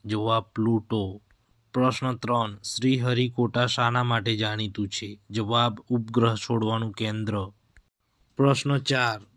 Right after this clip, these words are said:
હૃદયના કૃત્રિમ વાલ્વ બનાવવા માટે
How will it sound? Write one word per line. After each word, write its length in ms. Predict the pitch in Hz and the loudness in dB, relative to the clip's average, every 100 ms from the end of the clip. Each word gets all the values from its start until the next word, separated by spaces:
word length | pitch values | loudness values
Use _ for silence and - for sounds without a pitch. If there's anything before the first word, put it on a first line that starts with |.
| _ _ - | _ _ -8
હૃદયના 440 | 117 127 139 139 139 | -4 0 2 2 0
કૃત્રિમ 500 | 135 123 - 139 135 | 0 -2 0 0 2
વાલ્વ 380 | 127 123 123 127 | 2 2 2 2
બનાવવા 480 | 123 123 131 127 | 2 2 2 0
માટે 540 | 127 131 131 127 120 | 0 -2 -2 0 0